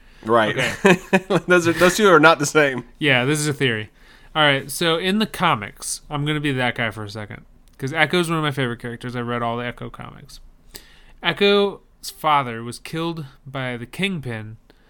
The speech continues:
Speaker 2: and he then framed Daredevil for it. And it was this because Kingpin was, like, cleaning out, like, doing some house cleaning on his own guys. Uh, so he killed him,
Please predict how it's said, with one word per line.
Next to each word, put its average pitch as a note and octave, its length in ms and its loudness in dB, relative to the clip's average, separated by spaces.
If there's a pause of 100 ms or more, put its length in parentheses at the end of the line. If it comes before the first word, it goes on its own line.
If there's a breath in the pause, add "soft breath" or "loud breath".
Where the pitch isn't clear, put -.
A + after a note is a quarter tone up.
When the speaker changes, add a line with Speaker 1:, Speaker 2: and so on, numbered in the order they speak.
(340 soft breath)
Speaker 2:
and C3+ 300 -4
he D3 300 -8
then D3+ 400 -4
framed C#3 680 -6
Daredevil B2+ 500 -4
for A2 260 -12
it. G#2+ 160 -14
And C3+ 180 -10
it C#3+ 40 -8
was D3 180 -8
this E3 160 -8
because F#3 380 -6
Kingpin D#3 440 -6
was, A#2+ 300 -8
like, C3 240 -12
cleaning C3 400 -4
out, A#2+ 220 -6 (320)
like, B2 180 -14 (240)
doing C#3 240 -4
some A#2 360 -10 (200)
house C3+ 240 -6
cleaning C3+ 380 -4
on A2+ 120 -6
his A2+ 140 -8
own A#2+ 220 -6
guys. A2+ 500 -6 (600 soft breath)
Uh, A#2 180 -6
so C3+ 140 -8
he C3 100 -4
killed D#3+ 300 -4
him, C3+ 240 -4